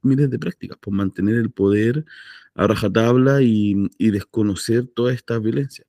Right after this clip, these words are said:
pues, o sea, desconocer que, que fueron malos, como que, que hay países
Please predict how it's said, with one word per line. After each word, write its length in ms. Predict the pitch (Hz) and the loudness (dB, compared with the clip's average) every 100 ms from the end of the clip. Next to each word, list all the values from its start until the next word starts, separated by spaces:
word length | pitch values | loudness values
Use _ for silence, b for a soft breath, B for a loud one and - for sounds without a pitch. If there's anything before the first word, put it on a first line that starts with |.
| - | -18
pues, 160 | - | -16
o 20 | 104 | -14
sea, 220 | 104 104 | -10 -8
desconocer 500 | 101 - 98 98 110 - | -8 -6 -6 -4 -6 -4
que, 340 | 107 107 107 B B B B B - | -4 -2 -4 B B B B B -6
que 140 | 104 | -6
fueron 340 | - 123 143 | 2 6 6
malos, 340 | 139 143 131 98 | 6 4 0 -4
como 340 | - 101 104 | -4 -2 -2
que, 340 | 107 104 104 104 | 0 0 0 0
que 80 | 120 | -4
hay 40 | |
países 800 | 120 123 120 - 139 139 - | -2 0 0 0 -4 -4 -14